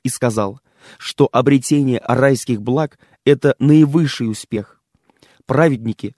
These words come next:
добьются этого успеха. Они обретут все блага, о которых только может мечтать человеческая душа, и спасутся от всего неприятного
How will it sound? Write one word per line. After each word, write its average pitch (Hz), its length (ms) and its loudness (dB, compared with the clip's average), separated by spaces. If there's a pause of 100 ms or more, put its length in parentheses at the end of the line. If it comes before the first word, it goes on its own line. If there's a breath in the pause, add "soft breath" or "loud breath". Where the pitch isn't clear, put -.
добьются 135 640 0
этого 110 240 -2
успеха. 113 560 -8 (440 soft breath)
Они 127 240 2
обретут 135 560 0 (180)
все - 260 -2
блага, 131 500 0 (200)
о 127 120 0
которых 151 400 0
только 165 320 0
может 160 360 -2
мечтать 151 420 -2
человеческая 131 680 -2
душа, 117 400 -8 (420 soft breath)
и 143 80 0
спасутся 135 680 -4 (200 soft breath)
от 139 180 0
всего 147 260 0
неприятного 131 680 -2